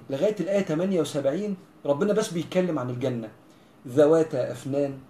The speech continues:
فيهما عينان تجريان، فيهما من كل فاكهة زوجان". طبعًا مش بقول الآيات بالترتيب. "فيهما عينان نضاختان، متكئين على فرش بطائنها من استبرق". يعني الحشو بتاع الكرسي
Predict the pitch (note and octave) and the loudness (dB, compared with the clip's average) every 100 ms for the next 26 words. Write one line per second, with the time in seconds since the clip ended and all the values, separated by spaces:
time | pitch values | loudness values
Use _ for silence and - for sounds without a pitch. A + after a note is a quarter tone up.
0 | - _ _ - - D3+ D3 E3 D3+ B2+ | -20 _ _ -20 -8 -4 0 2 2 0
1 | B2+ B2+ C#3 C3 B2 B2+ B2 B2 A#2 C#3 | -2 -2 -4 -6 -6 -6 -6 -6 -2 -2
2 | C3 C3 - - - - - D3 D3 F3 | -2 -8 -16 -20 -20 -20 -6 -2 0 2
3 | E3 C#3+ C3 B2+ B2+ D3 B2+ - B2 B2 | 4 2 0 -4 -2 -2 -2 -4 -4 -2
4 | C#3+ C3 B2+ A#2+ A#2 A#2 D3 C3+ C#3+ C3 | -4 -4 -6 -4 -6 0 0 0 0 0
5 | A#2 G#2 B2+ C#3 C3+ A#2+ B2+ A#2+ A#2+ B2+ | -4 -8 -8 -8 -8 -6 -6 -6 -8 -8
6 | A#2+ B2+ A#2+ - - - - - - - | -8 -8 -10 -12 -20 -20 -20 -20 -20 -6
7 | E3 D#3+ F#3+ E3+ C#3 B2+ B2+ D3 D3 C3 | 0 2 4 4 2 0 0 0 0 -2
8 | C3+ C3 B2 B2 A#2+ B2 B2 C#3+ C3+ B2+ | -2 -2 0 0 0 -6 -2 -2 -2 -10
9 | - - - D3+ D3+ - D#3 D#3 F3+ F3 | -18 -20 -8 -2 -2 0 -2 -2 -2 0
10 | C#3 C3 C3 B2+ D#3 C#3+ - B2+ B2 B2+ | 0 -2 -4 -4 -4 -4 -4 -4 -4 -4
11 | C3 D3+ D#3 C3 B2+ B2 B2+ - - D#3 | -2 0 0 -2 -4 -4 -8 -4 2 2
12 | D3 C#3+ - - - - - C3+ C3 B2+ | 2 -2 -10 -20 -20 -20 -8 -6 -6 -6
13 | - G3+ - C#3+ C3 - E3+ C#3 A#2+ A2+ | 0 0 0 -2 -4 0 0 0 -2 -6
14 | A#2 - G#3+ G3+ G#3+ | -8 0 0 0 -6